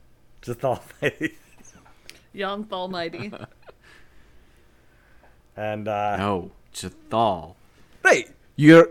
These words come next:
Speaker 4: you're Bridget. And he's that wizard over there right now, 'cause he did something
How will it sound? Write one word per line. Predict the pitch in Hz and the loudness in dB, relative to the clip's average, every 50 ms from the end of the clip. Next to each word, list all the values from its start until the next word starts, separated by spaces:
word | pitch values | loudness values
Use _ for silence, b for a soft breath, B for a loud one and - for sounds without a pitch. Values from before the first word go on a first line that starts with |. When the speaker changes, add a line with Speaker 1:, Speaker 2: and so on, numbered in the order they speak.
| - | 0
Speaker 4:
you're | 135 127 135 135 143 | 2 4 6 6 6
Bridget. | 156 - 131 123 117 110 - 147 190 220 - - - - - _ _ _ _ - _ _ _ - - - - | 4 2 -4 -4 -2 0 2 2 2 2 2 -2 -20 -20 -20 _ _ _ _ -20 _ _ _ -20 -8 0 4
And | - 202 135 | 4 6 6
he's | 135 139 135 143 139 - - _ - | 4 4 2 2 2 0 -12 _ -6
that | 120 135 147 160 - - | 0 2 2 2 2 2
wizard | 277 320 320 277 240 170 139 | 2 4 6 8 8 8 8
over | 143 139 131 117 127 | 6 4 4 2 0
there | 117 120 117 117 113 | 0 2 2 2 2
right | 110 117 117 110 139 | 2 0 0 0 0
now, | 135 123 143 214 285 | 2 4 4 4 2
'cause | - - - 240 220 - | 0 -2 -2 -2 -2 -2
he | 247 262 | -4 -6
did | 233 - 302 277 - | -8 -6 -6 -4 -4
something | - 302 285 302 285 | -4 -4 -4 -10 -12